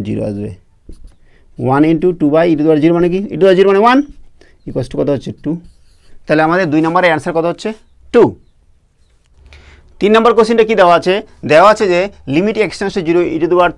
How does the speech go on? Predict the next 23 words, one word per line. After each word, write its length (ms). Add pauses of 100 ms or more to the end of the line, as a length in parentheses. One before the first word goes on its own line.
thirteen 320 (200)
x 20 (220)
minus 380 (100)
e 40
to 80
the 80
power 100 (180)
seven 220 (180)
x 20 (240)
by 120 (200)
x, 20 (160)
এটার 220
আমাদের 220 (540)
মান 180
নির্ণয় 260
করতে 200
হবে। 120 (220)
করছি 240
আমরা 140 (1160)
equals 300
to 100
লিখছি 200 (140)
limit 500